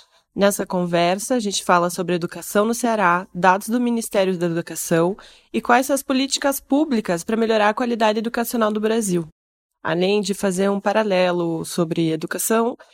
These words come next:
e falar um pouquinho do que a gente espera pro futuro dela no Brasil.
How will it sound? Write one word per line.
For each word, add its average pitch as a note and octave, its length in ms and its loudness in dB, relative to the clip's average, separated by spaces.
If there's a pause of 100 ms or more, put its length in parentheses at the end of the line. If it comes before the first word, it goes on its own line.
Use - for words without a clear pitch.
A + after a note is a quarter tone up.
(120)
e G#3+ 60 -2
falar A3 220 2
um A3+ 40 2
pouquinho A3 440 0
do G3 100 -6
que - 100 -4
a G#3 40 -4
gente G3+ 160 -2
espera F3+ 420 0
pro G3 240 -4
futuro G3+ 400 0
dela E3+ 360 0
no E3 100 -2
Brasil. F3 340 0